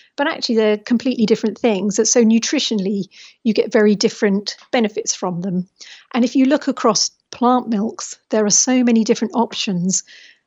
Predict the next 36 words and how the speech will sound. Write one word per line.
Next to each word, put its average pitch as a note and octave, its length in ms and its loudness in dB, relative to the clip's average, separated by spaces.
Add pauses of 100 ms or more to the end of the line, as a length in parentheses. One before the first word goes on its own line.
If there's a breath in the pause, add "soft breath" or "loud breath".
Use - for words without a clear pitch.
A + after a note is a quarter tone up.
(160)
that - 300 -2
give A#3+ 160 2
you A3 160 4
different A3 340 -2
benefits. G3+ 500 -4
So A3+ 100 2
if - 140 0
you're B3 100 2
taking A#3+ 340 -2
something G#3+ 320 -4
that's G3+ 180 -6
based G#3+ 300 -6
on A3 100 -2
oats, - 240 -2
so B3 160 -4
oat A#3 300 2
milk, G3+ 280 0
you're A3+ 100 4
gonna G#3 160 2
get G3+ 200 -2
different A3 280 -4
benefits G#3+ 480 0 (520 soft breath)
than A3+ 180 4
a G#3+ 60 2
plant G#3+ 360 2
milk G#3+ 240 0
that's G#3 160 -2
based - 280 -4
on G3+ 200 2
nuts - 480 0 (100)
or B3 160 2
one G3+ 220 2
that's - 140 -2
based G#3 300 -4
on G#3 60 -2
soya, F#3+ 560 0